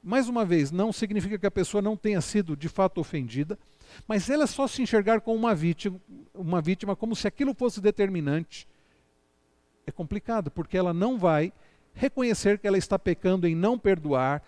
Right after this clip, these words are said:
em não agir com amor, em não tratar como ela deve tratar. É, este pecado é muito fácil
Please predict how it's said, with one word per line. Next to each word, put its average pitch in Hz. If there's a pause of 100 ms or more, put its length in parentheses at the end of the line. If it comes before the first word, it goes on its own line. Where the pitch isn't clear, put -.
(240)
em 180
não 233
agir 185
com 175
amor, 143 (240)
em 160
não 180
tratar 160
como 165
ela 156
deve 135 (160)
tratar. 151
É, 240
este 262
pecado 247
é 233
muito 226
fácil -